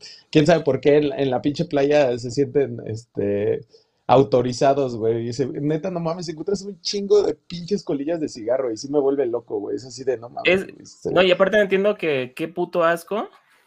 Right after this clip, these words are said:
Speaker 2: el fumar con calor, güey, es como,
Speaker 1: <laughs> Sí, es cierto, güey, o sea,
Speaker 2: no, es como,
Speaker 1: bueno,
Speaker 2: güey, ¿para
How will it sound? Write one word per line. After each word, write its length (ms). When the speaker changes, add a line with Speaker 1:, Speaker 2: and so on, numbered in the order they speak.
Speaker 2:
el 760
fumar 360
con 160
calor, 340
güey, 340
es 120
como, 280
Speaker 1:
<laughs> 500
Sí, 80
es 140
cierto, 460
güey, 140
o 60
sea, 100
Speaker 2:
no, 100
es 80
como, 140
Speaker 1:
bueno, 140
Speaker 2:
güey, 100
¿para 240